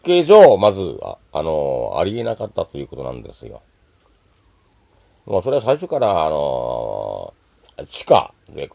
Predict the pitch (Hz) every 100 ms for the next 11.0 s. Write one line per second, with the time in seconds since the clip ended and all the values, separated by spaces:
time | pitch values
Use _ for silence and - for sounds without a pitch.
0 | _ _ _ _ _ - 117 95 76 -
1 | - 113 78 175 196 - _ _ _ _
2 | - 156 175 156 113 90 147 226 175 -
3 | _ _ _ _ _ _ 82 80 76 71
4 | - - 139 - - 180 101 85 147 -
5 | - 233 147 98 76 55 _ _ _ _
6 | _ _ _ _ _ _ _ - 170 165
7 | 156 147 143 143 226 220 185 120 87 76
8 | 67 64 - - - _ _ _ 170 156
9 | 160 196 226 - 262 - 98 147 160 196
10 | 214 233 233 240 240 202 165 135 85